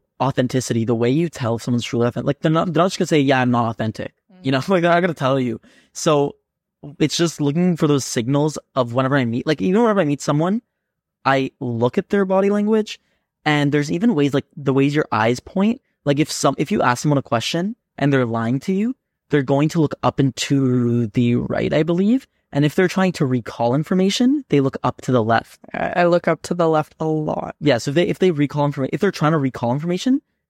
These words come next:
Speaker 1: like, my dad even taught me this. He was like, "Whenever, I know if someone's lying when I ask them a question and they look up to the right, I know immediately they're, they're lying, 'cause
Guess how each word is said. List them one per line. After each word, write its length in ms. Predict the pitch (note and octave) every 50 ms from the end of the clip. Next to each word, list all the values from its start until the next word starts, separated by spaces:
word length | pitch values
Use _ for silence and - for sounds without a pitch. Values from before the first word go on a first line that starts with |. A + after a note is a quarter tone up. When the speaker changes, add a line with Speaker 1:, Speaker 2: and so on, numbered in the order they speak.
| _ _ -
Speaker 1:
like, 100 | D3 D3
my 100 | E3+ D#3
dad 140 | C#3+ D#3+ F3+
even 120 | G3+ G3
taught 140 | D#3 D3+ D#3
me 60 | C#3+
this. 80 | B2 A2+
He 60 | D3
was 100 | D3+ C#3
like, 180 | D#3 D3 - -
"Whenever, 320 | D3+ C#3+ C#3 B2+ C#3+ D#3+ -
I 80 | - C#3
know 160 | C#3+ C#3+ C#3+
if 80 | D3+ -
someone's 280 | - F#3 E3+ D3+ C3
lying 240 | - A#2+ B2 D3 F3
when 120 | E3+ D3+ C#3
I 40 |
ask 200 | C3+ B2+ B2 -
them 80 | - C#3+
a 40 | C3
question 380 | - - A#2+ A2+ - - F3+ F3
and 100 | C#3 C3
they 60 | C3+
look 140 | B2+ A#2+ -
up 100 | D3 -
to 60 | -
the 120 | - C3+ A#2
right, 260 | A2+ A2 C3+ F3+ - - _ _ _ _
I 140 | - B2 C3+
know 160 | C#3 C#3 C#3
immediately 420 | C3+ C3 B2+ B2 C3 C#3 C3+ B2 B2+
they're, 100 | A#2+ A2+
they're 280 | G2+ G2 A#2+ A#2 A#2
lying, 340 | A2+ A2 A2 A#2 C#3+ F3 G3
'cause 220 | - - D3 B2+